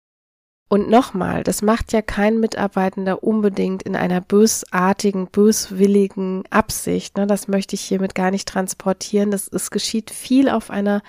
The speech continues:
unbewussten oder auch unreflektierten Ebene. Aber in Summe zahlt dieser letzte Punkt also auf ein wichtiges Thema, gerade für weibliche Leaderinnen eben ein, die Verantwortung.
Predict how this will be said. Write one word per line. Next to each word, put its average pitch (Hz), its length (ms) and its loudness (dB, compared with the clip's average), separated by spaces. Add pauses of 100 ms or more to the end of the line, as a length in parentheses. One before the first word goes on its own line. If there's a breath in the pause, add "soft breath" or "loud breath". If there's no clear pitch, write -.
(380 loud breath)
unbewussten 240 840 4
oder 202 240 2
auch 185 80 -4
unreflektierten 220 1120 -2
Ebene. 190 600 0 (440)
Aber 196 200 4
in 196 140 4
Summe 277 300 4
zahlt 208 340 0
dieser 220 220 0
letzte 196 340 -2
Punkt 233 360 -6
also 202 200 -4
auf - 180 -4
ein 196 120 -6
wichtiges 214 480 -4
Thema, 214 420 -4
gerade 202 460 -2
für 208 260 -8
weibliche 208 560 -4
Leaderinnen 190 680 -4
eben 185 300 -4
ein, 185 400 -2 (500 loud breath)
die 202 80 -2
Verantwortung. 170 1120 -4